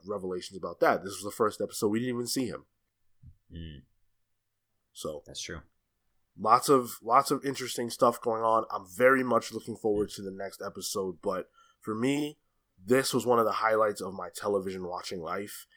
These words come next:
Speaker 1: And I am so pleased that this show is about what it's about. One, one thing that Watchmen never did was it never touched on race.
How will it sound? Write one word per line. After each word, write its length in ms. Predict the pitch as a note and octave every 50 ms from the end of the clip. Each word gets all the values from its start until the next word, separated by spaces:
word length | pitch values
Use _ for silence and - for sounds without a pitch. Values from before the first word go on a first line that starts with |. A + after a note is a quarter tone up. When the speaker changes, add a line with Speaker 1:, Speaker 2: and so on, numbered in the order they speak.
| - - - _ _ - -
Speaker 1:
And 580 | G2 G2 F#2+ F#2+ F#2 F2+ F2+ F2 F2 F2 E2+ - - _ _ _ _ _ _ _ _ _ _ _ -
I 280 | - G#2+ A2 A2+ A2+ A2+
am 340 | A2+ A2 G#2 G2+ G2 F#2+ F#2
so 500 | - - - - - B2+ B2 A#2+ B2 A#2+
pleased 640 | A#2+ - - - B2 A#2 A#2 A#2+ A2+ A2 G#2 F#2+ F2+ G#2
that 140 | G2 F2
this 140 | - G2+ F#2+
show 680 | - - - - G#2+ G#2 G#2 G2+ G2+ G2+ F#2+ F#2 - _ _ _ _ _ _ _ _ _ -
is 160 | A2 A2+ G#2 G2+
about 360 | F#2+ D#2+ - F#2+ G2+ G2 D#2
what 140 | F#2 G2 F#2+
it's 160 | F2+ - -
about. 360 | - - G2+ G2 - - - _ _ _ _ _ _ _
One, 300 | - G2 G#2+ A#2 B2 A#2+ -
one 280 | G2 A2 A#2 B2+ C3+ C#3
thing 240 | C3+ - C#3+ C#3 A#2+
that 100 | A#2 G#2
Watchmen 460 | G#2 A2 A2+ A2+ - - A2+ G2+ G2+
never 280 | G2 G#2+ A#2 C3 C#3 B2+
did 340 | - E3 E3 D3 C#3 B2+ A#2+
was 220 | G2 G2+ G#2 G2
it 80 | G2 F2+
never 300 | F#2+ G#2 A2+ A2 A2 A2
touched 400 | - - A#2 G#2 - - - -
on 160 | F#2 F2+ F2
race. 480 | E2+ F2 E2+ C#2+ - - - - -